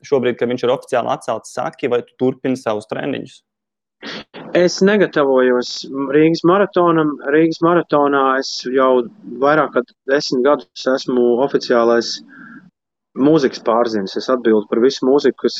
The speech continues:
Speaker 2: skan startā un finišā. Ā, jā, līdz ar to Rīgas maratonam es negatavojos. Es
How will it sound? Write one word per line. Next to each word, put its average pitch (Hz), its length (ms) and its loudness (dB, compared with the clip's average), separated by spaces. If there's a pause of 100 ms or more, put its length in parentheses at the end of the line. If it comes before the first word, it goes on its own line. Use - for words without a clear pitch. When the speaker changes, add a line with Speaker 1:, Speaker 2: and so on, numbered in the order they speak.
(120)
Speaker 2:
skan 120 240 0 (260)
startā 131 360 -2
un 113 160 0
finišā. 196 440 0 (1200)
Ā, 131 160 0 (280)
jā, 156 280 4 (640)
līdz 143 300 0
ar - 80 -8
to 147 140 4 (180)
Rīgas 165 340 2
maratonam 147 460 0
es - 120 -12
negatavojos. 233 760 2
Es 139 100 -6